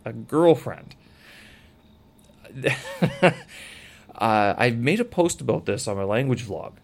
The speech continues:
about, you know, do, d-, does having a, a, a significant other help in, uh, the, uh,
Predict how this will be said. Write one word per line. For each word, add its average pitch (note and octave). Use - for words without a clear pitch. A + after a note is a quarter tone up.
about, G#2
you G#2
know, F2+
do, G#2+
d-, G#2+
does G#2
having C#3+
a, G#2+
a, F2
a F2
significant C3
other G2+
help G#2+
in, B2
uh, G2
the, F#2+
uh, F2+